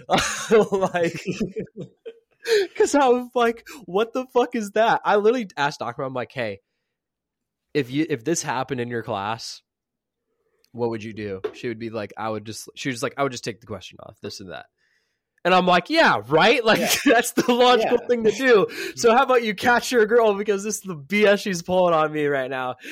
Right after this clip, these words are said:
Speaker 1: And she was just, was
Speaker 2: Mm-hmm.
Speaker 1: like, she just kinda, like, smiled at me and, like, nodded when I <laughs> finished.
Speaker 2: <laughs>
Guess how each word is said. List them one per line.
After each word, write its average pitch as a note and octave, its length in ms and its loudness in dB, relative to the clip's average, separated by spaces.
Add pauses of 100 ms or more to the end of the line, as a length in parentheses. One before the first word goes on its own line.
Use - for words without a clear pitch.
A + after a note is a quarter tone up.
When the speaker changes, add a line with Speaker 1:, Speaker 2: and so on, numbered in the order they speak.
(140)
Speaker 1:
And E3+ 120 -4
she G#3+ 120 -6
was F#3 120 -4
just, E3 280 -4
was D#3+ 120 -8
Speaker 2:
Mm-hmm. D#3 60 -6
Speaker 1:
like, C3 140 -4 (280)
she F#3+ 140 -8
just F3 140 -4
kinda, F#3 160 0
like, D#3 180 0
smiled A#2 480 -4
at B2 180 -4
me B2+ 220 -4
and, A#2+ 100 -8
like, A#2 180 -8
nodded A2+ 440 -4
when A2+ 160 -4
I - 80 -6
<laughs> - 20 -12
finished. - 840 -2 (160)
Speaker 2:
<laughs> C3 960 -10